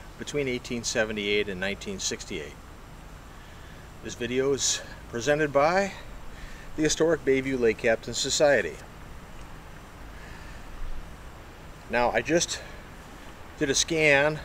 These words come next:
of the house behind me, which is my house, also the former home of Bayview's only female ship owner, Johanna Brach, and her husband, Bayview's most prolific schooner captain, John Brach. But this is a modern story,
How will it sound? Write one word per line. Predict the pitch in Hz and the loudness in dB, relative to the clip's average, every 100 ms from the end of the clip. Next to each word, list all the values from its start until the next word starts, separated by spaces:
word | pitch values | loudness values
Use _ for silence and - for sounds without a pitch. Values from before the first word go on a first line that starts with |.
| - | -6
of | 101 107 | -2 0
the | 117 | 6
house | 127 127 | 6 6
behind | - 120 131 135 | 2 2 2 4
me, | 135 | 4
which | 120 117 117 | 2 0 -2
is | 107 | 0
my | 117 131 | 4 4
house, | 117 110 131 139 - 80 | 6 4 4 2 -2 0
also | 113 - 117 117 113 - - - - - - - - - | 0 2 2 2 0 -6 -14 -14 -12 -12 -12 -12 -12 -12
the | - | -4
former | 135 131 123 | 2 4 4
home | 110 135 135 123 | 6 8 8 8
of | 104 | 4
Bayview's | 127 127 127 120 | 6 4 4 2
only | 127 127 | 2 0
female | - 139 135 131 | 2 2 4 4
ship | 120 156 147 | 4 2 4
owner, | 170 180 170 | 4 4 4
Johanna | 120 117 127 | 2 4 4
Brach, | 117 131 151 156 - - - - - - - - | 6 8 8 8 0 -4 -6 -6 -8 -8 -8 0
and | 123 | 4
her | 120 | 6
husband, | 139 151 143 147 | 8 6 6 4
Bayview's | 135 131 127 127 123 | 6 6 6 2 2
most | 117 120 120 - | 2 2 0 -4
prolific | - 120 123 117 - | 2 4 4 2 2
schooner | - 202 175 | 8 8 8
captain, | 143 131 - 143 143 | 6 6 6 0 4
John | 180 165 | 6 6
Brach. | 117 90 69 - - - - - - - - - - - - - - - | 4 0 -2 -6 -8 -8 -8 -8 -8 -8 -8 -8 -10 -10 -10 -12 -12 -2
But | 131 | 2
this | 226 240 | 6 6
is | 170 131 | 6 6
a | 120 | 6
modern | 113 160 165 101 | 6 6 6 4
story, | 85 - 92 76 | 0 0 0 -2